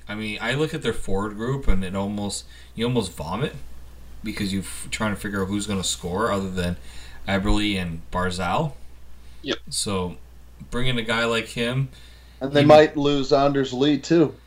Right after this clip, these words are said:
Speaker 1: Exactly. So whether he plays next year or the year after, I think this would be a, a s-, a wise move for Sweet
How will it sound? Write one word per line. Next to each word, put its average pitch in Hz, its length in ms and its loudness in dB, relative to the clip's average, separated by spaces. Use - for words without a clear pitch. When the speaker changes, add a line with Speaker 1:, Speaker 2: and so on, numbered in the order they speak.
Speaker 1:
Exactly. 101 720 -6
So 101 360 -6
whether 139 340 -2
he 135 160 -4
plays 131 840 2
next 123 360 -6
year 135 140 -4
or 120 40 -4
the 110 120 -8
year 110 240 -4
after, 180 540 -4
I 110 80 -12
think 110 400 -14
this 107 240 -10
would 98 120 -12
be 95 220 -10
a, 87 220 -12
a 98 40 -16
s-, - 260 -8
a 98 60 -12
wise 92 500 -10
move 87 320 -12
for 85 220 -6
Sweet - 420 -14